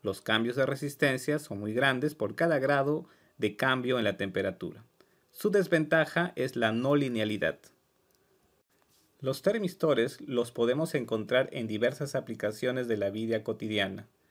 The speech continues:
Por ejemplo, estos termistores se utilizan en los sistemas de automóviles para el monitoreo del aire caliente o aire frío.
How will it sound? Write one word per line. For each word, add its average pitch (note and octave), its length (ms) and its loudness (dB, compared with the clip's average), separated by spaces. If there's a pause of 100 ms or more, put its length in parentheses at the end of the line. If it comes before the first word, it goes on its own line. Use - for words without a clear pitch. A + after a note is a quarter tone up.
(440)
Por F3 160 2
ejemplo, B2+ 540 0
estos - 340 -8
termistores A#2 560 0
se B2 80 -4
utilizan A2+ 520 -4
en A2 60 -4
los G2+ 120 -4
sistemas G#2+ 480 -2
de A2+ 80 0
automóviles C3+ 680 0
para F3+ 220 0
el F3 80 2
monitoreo C#3 680 2
del A#2+ 180 0
aire B2 240 2
caliente B2 640 0
o G#2+ 180 0
aire G#2 240 2
frío. - 360 -12